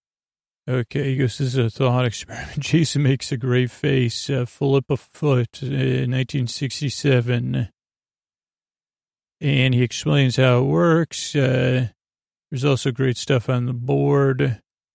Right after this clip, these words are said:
chalkboard that I didn't, uh,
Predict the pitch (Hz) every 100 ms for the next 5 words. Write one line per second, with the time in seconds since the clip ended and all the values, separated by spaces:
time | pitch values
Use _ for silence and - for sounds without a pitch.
0 | _ _ - 151 135 127 - 131 131 127
1 | 127 123 127 131 127 127 123 123 123 123
2 | 127 127